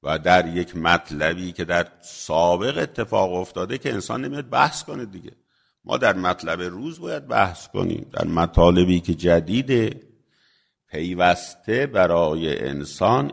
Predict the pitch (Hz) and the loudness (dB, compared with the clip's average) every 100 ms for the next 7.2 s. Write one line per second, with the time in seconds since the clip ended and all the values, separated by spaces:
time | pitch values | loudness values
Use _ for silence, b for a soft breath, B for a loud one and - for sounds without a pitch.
0 | - 82 80 76 73 76 78 120 104 90 | -6 -4 0 0 0 0 2 2 4 4
1 | 92 143 - 101 95 85 B B B B | 2 -2 -4 -6 -6 -8 B B B B
2 | - 131 151 143 143 139 139 165 175 123 | 8 10 10 8 4 4 4 6 10 10
3 | 95 90 82 76 76 71 87 92 139 165 | 10 6 4 -2 -6 -6 -8 -4 0 2
4 | 175 151 110 110 110 127 135 123 113 110 | 2 2 2 0 0 -4 -8 -6 -4 -6
5 | 135 135 139 131 113 107 - 139 117 _ | -8 -10 -8 -4 -2 -2 -4 -8 -8 _
6 | _ _ _ _ - 101 113 - 143 104 | _ _ _ _ -8 -6 -6 -6 -4 -4
7 | 76 - | -6 -14